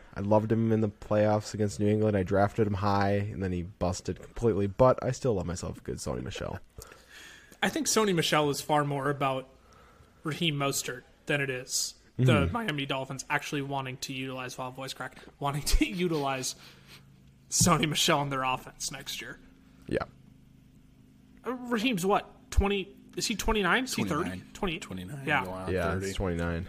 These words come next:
Speaker 2: Coming off of two big injuries in back-to-back seasons. I think it's much more about Raheem Mostert than it is, like, we don't have enough running backs on our roster. So.
Speaker 3: Well, I mean, Raheem
Speaker 1: Yeah.
Speaker 3: Mostert is the new Tevin Coleman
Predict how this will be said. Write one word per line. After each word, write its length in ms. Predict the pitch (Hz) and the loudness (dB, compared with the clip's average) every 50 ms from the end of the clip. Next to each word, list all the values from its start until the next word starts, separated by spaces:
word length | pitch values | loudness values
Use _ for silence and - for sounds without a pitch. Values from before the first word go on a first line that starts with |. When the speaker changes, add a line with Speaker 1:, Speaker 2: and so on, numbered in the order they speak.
| - - - | -10 -12 -8
Speaker 2:
Coming 240 | - 190 185 180 160 | -2 -2 0 2 2
off 200 | 160 170 165 - | 2 2 0 -2
of 100 | 156 - | -8 -6
two 540 | - - 180 170 165 165 165 165 160 160 - - - - - - - - - - - - - - | -4 -2 -2 0 0 -2 -2 -2 -4 -6 -8 -12 -18 -20 -20 -20 -20 -20 -20 -20 -20 -14 -8 -4
big 200 | 170 156 147 143 | -4 -4 -2 -4
injuries 360 | 135 143 165 156 160 156 - | -6 -6 -6 -6 -6 -6 -6
in 60 | 139 | -6
back-to-back 440 | 135 131 139 - - - 131 127 - | -6 -6 -6 -6 -6 -6 -6 -6 -6
seasons. 480 | - 139 135 151 170 185 - - - - _ _ _ - - - _ _ _ _ _ - _ - - - _ - - - - - - - - | -6 -6 -6 -8 -8 -8 -8 -8 -10 -12 _ _ _ -20 -20 -20 _ _ _ _ _ -20 _ -20 -20 -20 _ -20 -20 -20 -20 -20 -20 -8 -2
I 140 | 175 175 156 | 2 2 4
think 140 | 165 160 151 | 4 4 2
it's 100 | 139 - | 2 2
much 200 | 151 143 - - | -2 -4 -2 -2
more 100 | 151 147 | -2 0
about 200 | 143 143 143 143 | 2 2 2 2
Raheem 280 | 143 147 147 156 147 139 | 2 0 -2 -2 -2 -2
Mostert 340 | 139 139 135 - - 147 135 | -2 -2 -2 -2 -4 -4 -4
than 140 | - 143 135 | -4 -6 -6
it 80 | 135 135 | -4 -6
is, 280 | 127 127 127 123 - 135 | -6 -6 -4 -6 -4 -4
like, 160 | 127 123 - 156 | -6 -8 -8 -8
we 200 | 147 151 160 147 | -4 -2 0 2
don't 220 | 151 143 135 131 | 2 0 0 0
have 200 | 147 135 131 139 | -2 -2 -2 -4
enough 260 | 139 139 131 - - | -6 -12 -12 -10 -8
running 200 | 147 135 135 131 | -10 -10 -10 -10
backs 240 | 135 131 127 - - | -10 -10 -10 -10 -10
on 100 | 139 131 | -10 -10
our 80 | 131 131 | -10 -12
roster. 360 | 127 139 135 - - - - - - _ - | -10 -10 -10 -10 -10 -12 -12 -20 -20 _ -14
So. 140 | - - - - - - | -14 -14 -14 -14 -8 -2
Speaker 3:
Well, 200 | 123 123 113 - - | 0 0 0 2 0
I 160 | 131 123 131 | 0 2 4
mean, 260 | 135 135 123 113 98 | 4 4 2 2 2
Raheem 340 | 120 120 113 135 143 139 113 | 0 0 2 4 2 4 4
Speaker 1:
Yeah. 80 | 107 | 2
Speaker 3:
Mostert 280 | 110 110 - - 110 101 | 0 0 0 -2 -4 -4
is 120 | 98 92 - | -6 -6 -6
the 60 | 107 | -6
new 160 | 104 104 101 | -4 -4 -4
Tevin 320 | 98 - 107 104 95 92 90 | -4 -4 -4 -4 -4 -6 -10
Coleman 640 | - - 98 95 87 87 85 82 - - 98 98 | -8 -8 -6 -6 -6 -6 -8 -10 -12 -14 -16 -18